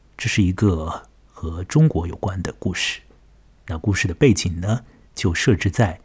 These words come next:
南京的秦淮河边的，呃，一间妓女待的小房子里面。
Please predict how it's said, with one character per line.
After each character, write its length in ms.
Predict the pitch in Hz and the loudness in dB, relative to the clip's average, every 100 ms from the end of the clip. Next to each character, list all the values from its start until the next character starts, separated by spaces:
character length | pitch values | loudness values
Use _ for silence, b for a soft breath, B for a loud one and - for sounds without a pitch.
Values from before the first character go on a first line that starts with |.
| _ - | _ -4
南 180 | 90 92 | 0 2
京 220 | 135 127 | 4 4
的 160 | 95 - | 2 -6
秦 320 | - - 95 113 | -8 -2 0 2
淮 260 | 87 80 | 0 -2
河 300 | 87 - 82 | -6 -8 -8
边 320 | - 104 98 95 | -2 0 0 -2
的， 160 | 76 b b b _ _ | -6 b b b _ _
呃， 80 | - - - | -16 -14 -10
一 100 | 92 | -6
间 420 | - 92 90 90 - _ _ _ - | -2 -2 -2 -4 -8 _ _ _ -6
妓 280 | - 143 95 | 0 4 4
女 260 | 76 71 - - | 0 -8 -16 -4
待 260 | 110 101 | -2 -2
的 220 | 98 95 - _ | -4 -8 -12 _
小 260 | - - - | -8 -6 -6
房 260 | - 85 90 | -8 -6 -4
子 160 | - | -4
里 120 | 80 - | -6 -8
面。 160 | 220 | -8